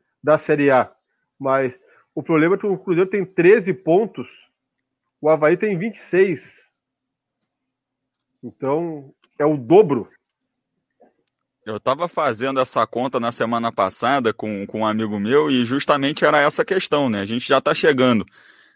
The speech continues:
Speaker 2: na décima sexta rodada do campeonato, daqui a pouco na décima nona a gente vai ter a metade, o primeiro turno se encerrando. E tá faltando ponto aí pro Cruzeiro, e o segundo turno, o, o Ricardo França, vai ficar difícil pra tirar essa diferença, porque o Náutico disparou,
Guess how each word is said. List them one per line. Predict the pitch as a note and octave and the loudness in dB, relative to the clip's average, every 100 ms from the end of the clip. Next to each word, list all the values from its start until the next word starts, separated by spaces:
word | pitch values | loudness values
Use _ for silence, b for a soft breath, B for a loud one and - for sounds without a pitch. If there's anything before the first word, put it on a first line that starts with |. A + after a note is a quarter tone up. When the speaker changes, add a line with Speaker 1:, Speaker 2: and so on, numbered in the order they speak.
| - | -2
Speaker 2:
na | A2 | 0
décima | A#2 C3 C#3 C3+ | 4 2 2 0
sexta | A#2+ B2+ - B2 | 2 0 -2 -2
rodada | A#2 G#2+ A2+ A2 | 0 4 4 2
do | G#2+ | 0
campeonato, | A2 G2+ F#2 G#2+ C#3+ - | -4 -2 -2 2 2 2
daqui | G#2 A2+ | -2 2
a | A2 | 2
pouco | A#2+ A#2 | 2 -2
na | B2+ | 0
décima | A#2+ A#2+ - A#2+ | 2 2 0 -2
nona | G#2+ A#2 C3 | -2 -2 -4
a | |
gente | C3 C3 | -6 -2
vai | B2+ | -2
ter | B2 | 0
a | C#3 | 0
metade, | D3+ - A#2 G#2 F#2 | 0 0 0 0 -4
o | |
primeiro | G2 G#2 A2+ | -6 -2 -2
turno | - A2+ A#2 | -4 -6 -6
se | - | -6
encerrando. | B2 C#3 A#2+ G#2+ F#2+ - b b b b b | -4 -2 0 -2 -4 -8 b b b b b
E | A#2+ A#2+ B2+ B2+ B2+ B2+ B2 A#2+ - - | 2 6 6 6 4 4 4 2 -4 0
tá | C#3 | 2
faltando | D3 F#3+ F#3 D#3+ F#3+ A3 - | 4 0 2 0 -2 -8 0
ponto | F#3 G#3 G#3+ - | 2 2 0 0
aí | B2 B2+ D#3+ | 2 2 -2
pro | - C3 B2+ | -6 -8 -6
Cruzeiro, | A#2+ G#2+ A2+ E3+ E3 F#2 - _ - | -6 -4 -2 0 0 -4 -10 _ -8
e | F3+ | -6
o | |
segundo | F#3+ G3+ E3 F3 C#3 A#2+ | -4 -4 -2 -2 -2 -2
turno, | A#2+ F3 G#3 C3 G#2+ | 0 2 2 2 -2
o, | - G#2+ - A2+ | -2 -4 0 0
o | |
Ricardo | A2 G#2+ A2 A2 | 0 2 2 0
França, | G2+ G#2 G2 - | -4 -4 -4 -2
vai | G2 A#2+ | -2 0
ficar | C#3+ F#3 F3+ C#3 D#3+ G3 | -2 -6 -2 0 2 0
difícil | A3+ C4 - G3 A3 - C4 | 2 0 2 2 4 2 2
pra | - C4 | 2 2
tirar | - B3 G#3 | 4 4 4
essa | - G3 | 2 0
diferença, | G#3 G#3 C#3+ E3+ B3+ F#3 | 2 2 2 2 0 -2
porque | - E3 G3+ | -6 -2 0
o | G3+ | 2
Náutico | G3 G3+ - E3+ | 2 2 -2 -8
disparou, | F#3 - F3 C3+ C3 G#3+ | -6 0 4 4 4 0